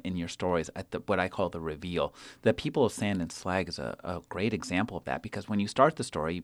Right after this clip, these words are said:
we're presented with characters, and we just presume they're, they're people, they have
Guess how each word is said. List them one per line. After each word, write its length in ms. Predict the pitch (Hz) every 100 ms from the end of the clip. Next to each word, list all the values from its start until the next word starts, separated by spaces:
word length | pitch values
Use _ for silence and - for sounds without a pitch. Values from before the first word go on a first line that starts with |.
| 92
we're 160 | 107
presented 380 | 123 139 107 98
with 160 | 92 -
characters, 500 | - - - - - - - - -
and 280 | 117 123 - - - -
we 200 | 131 156
just 240 | 170 160 -
presume 340 | 143 143 151
they're, 200 | 139 127
they're 160 | 110 127
people, 340 | 127 143 139
they 140 | 143 131
have 160 | 127